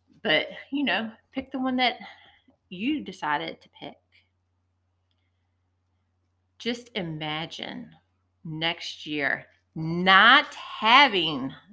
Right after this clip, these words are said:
that same resolution you started with this year. That's right, not having it, because you've already succeeded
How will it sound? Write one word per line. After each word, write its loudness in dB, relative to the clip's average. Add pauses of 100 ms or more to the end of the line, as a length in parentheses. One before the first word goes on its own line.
(140)
that 4
same -4
resolution -6
you -8
started -6
with -8
this -12
year. -8 (500)
That's -2
right, -2 (160)
not 0 (260)
having -2
it, -10
because -14
you've -10
already -2
succeeded -14